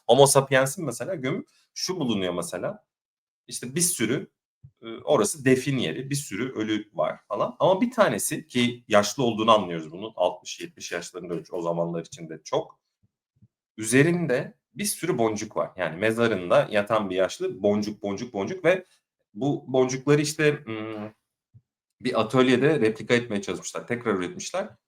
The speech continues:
Yani şöyle söyleyeyim, yüz tane insanın dört beş yıl çalışması gerekiyor. O kadar zor bir boncuk.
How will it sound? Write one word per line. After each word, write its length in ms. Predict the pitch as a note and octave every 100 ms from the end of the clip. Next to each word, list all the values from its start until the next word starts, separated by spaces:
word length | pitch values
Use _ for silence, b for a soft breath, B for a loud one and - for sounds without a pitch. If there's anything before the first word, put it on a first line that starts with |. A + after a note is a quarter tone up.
| _ _ _ _ _ -
Yani 240 | F#2+ G2
şöyle 300 | - B2+ B2+
söyleyeyim, 440 | A#2 G#2 G2+ D#3+ G2+
yüz 360 | G#2 E3+ -
tane 260 | C3+ A#2 G#2
insanın 680 | A2 A2 G#2+ C#3+ F#3+ C#3+ F#2+
dört 240 | A2 G#2+ C#3
beş 200 | C3 B2+
yıl 100 | -
çalışması 460 | A2 G#2 G#2+ G2+
gerekiyor. 360 | F#2+ E2+ - -
O 60 |
kadar 200 | A2+ G#2
zor 360 | G#2 G2 G2+ F2
bir 140 | E2
boncuk. 300 | E2 D2+ C#2+